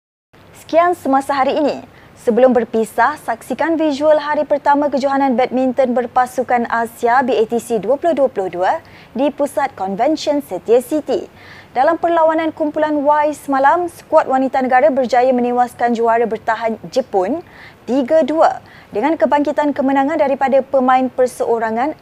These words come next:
Siti Nur Syuhaini menewaskan Hina Akechi dua puluh satu enam belas, dua puluh dua dua puluh. Pemain beregu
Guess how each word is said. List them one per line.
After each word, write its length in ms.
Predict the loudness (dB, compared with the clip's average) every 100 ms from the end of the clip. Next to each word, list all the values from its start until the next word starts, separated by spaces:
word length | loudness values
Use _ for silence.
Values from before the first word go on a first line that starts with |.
| -10
Siti 400 | -6 -2 -2 -2
Nur 160 | -2
Syuhaini 640 | -4 -4 -4 -4 -4 -4 -6 -14 -20 -16 -4
menewaskan 720 | 0 2 2 0 -4 -2 -2
Hina 480 | 0 0 0 -2 -2
Akechi 480 | 0 0 0 -6 -8 -12 -20 -20 -6
dua 160 | 0 2
puluh 160 | 2
satu 320 | -2 -2 0 2
enam 160 | 2
belas, 320 | 4 2 2 -6
dua 320 | -6 0 2
puluh 240 | 2 0 0
dua 320 | 2 0 0
dua 240 | -4 -4
puluh. 240 | 2 0 0 -14 -20 -20 -6
Pemain 320 | 0 2 2
beregu 400 | 2 2 2 0